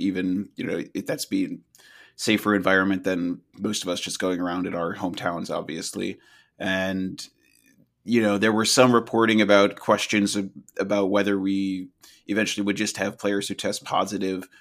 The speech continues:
who are asymptomatic, just have them play. There's some executives who, this is in the Baxter Holmes piece on E S P N, who said maybe we'll have to reach a point where we just do that. It sounds like up to this point, the N B A and the N B P A are, are really against that, which I,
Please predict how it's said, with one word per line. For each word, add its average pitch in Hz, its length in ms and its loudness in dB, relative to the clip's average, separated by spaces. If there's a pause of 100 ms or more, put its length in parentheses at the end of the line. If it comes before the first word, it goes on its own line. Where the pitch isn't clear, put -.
(180)
who 98 400 0
are 98 420 2
asymptomatic, 95 720 -4
just - 200 -8
have 92 180 -4
them 92 180 -4
play. 95 240 -4
There's 101 240 -8
some 92 320 -2
executives 92 580 -6
who, 98 380 -6
this - 120 -8
is 98 140 -4
in 92 100 -2
the 92 100 -4
Baxter 92 360 -6
Holmes 92 240 -6
piece 87 220 -8
on 95 100 -8
E 95 60 -6
S 92 100 -10
P 95 160 -10
N, 92 80 -10
who 90 100 -14
said 92 200 -4
maybe 95 400 -4 (260)
we'll 107 140 0
have 101 120 0
to 101 80 -2
reach 104 200 0
a - 40 -12
point 101 200 0
where 98 100 -2
we 98 160 -4
just 101 220 -8
do 101 80 -2
that. 92 300 -4
It - 80 -10
sounds 110 260 2
like 101 140 -2
up 107 100 -4
to 101 80 -12
this 104 140 -6
point, 104 260 0
the 98 120 0
N 95 100 -2
B 98 200 0
A 92 300 -2 (260)
and 98 120 -2
the 101 100 4
N 98 80 2
B 92 100 -2
P 95 260 0
A 92 240 0
are, 82 200 -4
are 92 80 -4
really 98 300 -2
against 104 400 0
that, 95 220 0
which 95 160 -4
I, 92 140 0